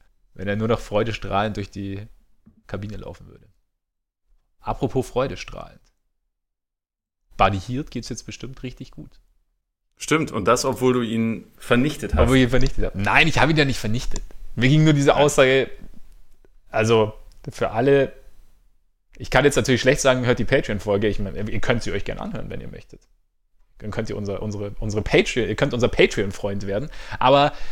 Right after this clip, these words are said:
Speaker 1: ja, es ging mir nur da um seine Aussage, so, er fühlt sich beleidigt von einem Angebot, vier Millionen, neunzig Millionen, vier Millionen, neunzig Millionen Dollar Angebot, das es ja angeblich gab von den Kings. Ja, fand ich, fand ich ein wenig grenzwertig, so im Gesamtkontext der Menschheit.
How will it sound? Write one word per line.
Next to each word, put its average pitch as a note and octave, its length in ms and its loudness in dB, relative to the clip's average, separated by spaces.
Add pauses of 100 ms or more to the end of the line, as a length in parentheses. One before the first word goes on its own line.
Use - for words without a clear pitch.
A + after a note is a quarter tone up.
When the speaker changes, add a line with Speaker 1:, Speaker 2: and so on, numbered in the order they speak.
(120)
Speaker 1:
ja, C3+ 200 6
es D#3+ 100 -2
ging F3 100 2
mir D#3 60 4
nur C#3 100 4
da B2+ 120 8
um B2+ 100 2
seine A#2 180 2
Aussage, A2+ 400 4
so, A2+ 80 -2
er G2+ 100 0
fühlt - 180 -6
sich G#2+ 120 -8
beleidigt G#2 380 0
von G#2+ 140 -6
einem G2+ 100 -4
Angebot, G2+ 340 -4
vier - 160 -6
Millionen, G2 260 -4
neunzig G2 240 -6
Millionen, G2 380 -6 (960)
vier B2+ 160 2
Millionen, A#2+ 300 4
neunzig C3+ 240 0
Millionen B2 1400 2
Dollar B2 220 6
Angebot, A#2+ 340 0
das A2+ 80 0
es A2+ 40 -2
ja A2 80 6
angeblich A#2 360 0
gab A#2 200 4
von A#2+ 100 -2
den A2 100 -2
Kings. A#2 320 -2 (1500)
Ja, F#2+ 220 -8
fand A#2 240 4
ich, - 160 -4 (440)
fand C#3 280 4
ich - 60 -2
ein C#3 120 4
wenig C#3 220 6
grenzwertig, C3 760 4 (340)
so A2+ 420 2
im A2 140 0
Gesamtkontext A2+ 760 4
der G#2+ 80 6
Menschheit. A#2+ 500 4